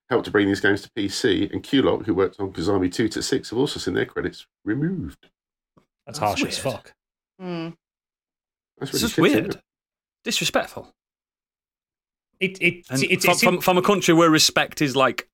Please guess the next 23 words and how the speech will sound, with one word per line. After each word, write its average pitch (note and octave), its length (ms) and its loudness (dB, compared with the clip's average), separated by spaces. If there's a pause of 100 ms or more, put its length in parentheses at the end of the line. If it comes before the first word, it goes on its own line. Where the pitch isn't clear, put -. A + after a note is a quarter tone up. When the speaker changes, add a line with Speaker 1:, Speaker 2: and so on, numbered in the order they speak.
(120)
Speaker 3:
paramount. B2+ 460 0 (360)
Speaker 2:
it D#3+ 120 -10
seems A#3 160 2
like B3 120 2
something F#3+ 240 2
very D#3+ 200 4
deliberate C#3 500 2
as G2+ 100 -4
well, C3 160 4
because G#2+ 280 -2
the, A#2+ 200 -4 (120)
it's - 240 -6
just - 260 -6
them C3+ 200 -2
bundling A#2+ 540 2
the A2+ 100 2
games B2 380 2
together. F#2+ 380 -6
Like, G2+ 220 -4
it's B2 140 -2
not D3+ 200 2
like, B2 220 2
uh, G#2+ 280 0